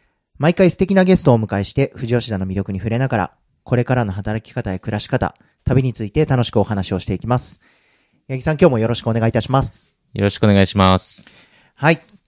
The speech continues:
Speaker 1: えー、ということで、二十一回目の仕事旅ラジオになりました。富士吉田、めちゃめちゃ寒いっすね。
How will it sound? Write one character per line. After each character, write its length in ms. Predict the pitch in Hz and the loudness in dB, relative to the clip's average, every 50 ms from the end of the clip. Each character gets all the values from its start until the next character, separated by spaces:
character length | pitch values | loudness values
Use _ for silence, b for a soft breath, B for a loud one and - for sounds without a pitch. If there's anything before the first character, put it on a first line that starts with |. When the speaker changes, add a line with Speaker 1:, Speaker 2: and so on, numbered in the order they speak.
| _ _ - 123 | _ _ -10 -6
Speaker 1:
え 180 | 113 107 104 | -6 -6 -6
ー、 40 | 104 | -2
と 80 | - 151 | -2 -2
い 20 | |
う 20 | - | 0
こ 80 | 165 | 0
と 100 | - 143 | 0 0
で、 140 | 120 120 107 | 0 0 -2
二 180 | 120 147 165 151 | 0 0 0 0
十 380 | 143 135 127 110 101 95 - - | 2 2 2 2 2 0 -2 -4
一 160 | - - _ | -12 -14 _
回 160 | - 143 151 | -2 0 2
目 120 | 160 170 143 | 2 2 0
の 140 | 110 - _ - | 0 -4 _ -14
仕 160 | - - 107 | -14 -10 -6
事 220 | 101 98 - 107 | -6 -4 -4 -4
旅 160 | 104 101 101 | -4 -4 -4
ラ 120 | 104 107 104 | -4 -4 -6
ジ 160 | 101 101 98 | -6 -6 -6
オ 80 | 95 90 | -6 -6
に 240 | 90 90 87 - _ 113 113 | -8 -10 -12 -14 _ -14 -12
な 80 | 101 | -10
り 80 | 104 104 | -8 -6
ま 100 | 117 110 | -6 -6
し 80 | - - | -6 -6
た。 260 | 113 101 95 - _ b b b b b b b b b b b b b b _ _ _ _ _ - | -6 -6 -6 -6 _ b b b b b b b b b b b b b b _ _ _ _ _ -10
富 100 | 110 101 | -10 -8
士 160 | 110 120 123 | -4 -4 -4
吉 220 | 123 - - - 101 | -4 -4 -6 -8 -10
田、 120 | 95 82 | -10 -8
め 140 | 92 98 98 | -8 -8 -6
ち 80 | - 127 | -6 -4
ゃ 60 | 117 | -4
め 100 | 120 120 | -4 -4
ち 120 | - 131 | -4 -4
ゃ 140 | 117 110 - B B B B B B B B - | -6 -6 -6 B B B B B B B B -18
寒 400 | - - - 120 113 123 143 143 | -12 -6 -6 -4 -4 -2 -4 -4
い 40 | 117 | -4
っ 40 | |
す 260 | - 92 - - - 95 | -6 -8 -8 -8 -10 -10
ね。 380 | 95 101 107 95 - - - | -10 -10 -10 -10 -10 -12 -14